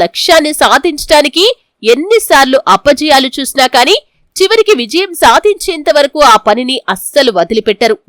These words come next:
దీనికోసం కుటుంబ సభ్యులతో తగాదాలు వచ్చినా, కుటుంబ సభ్యులతో దూరం కావలసిన పరిస్థితి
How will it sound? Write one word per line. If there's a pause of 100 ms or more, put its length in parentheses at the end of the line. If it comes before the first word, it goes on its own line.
దీనికోసం (400)
కుటుంబ (160)
సభ్యులతో (100)
తగాదాలు
వచ్చినా, (400)
కుటుంబ (180)
సభ్యులతో (140)
దూరం
కావలసిన (120)
పరిస్థితి